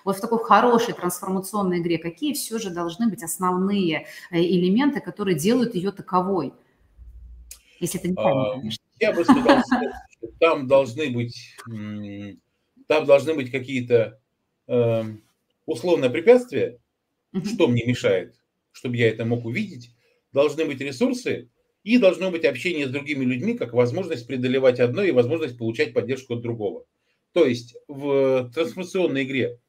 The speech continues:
Speaker 2: обязательно должно быть общение между участниками,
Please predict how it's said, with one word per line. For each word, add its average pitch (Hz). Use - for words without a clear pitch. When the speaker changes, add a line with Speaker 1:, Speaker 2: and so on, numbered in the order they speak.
Speaker 2:
обязательно 160
должно 127
быть 113
общение 147
между 131
участниками, 143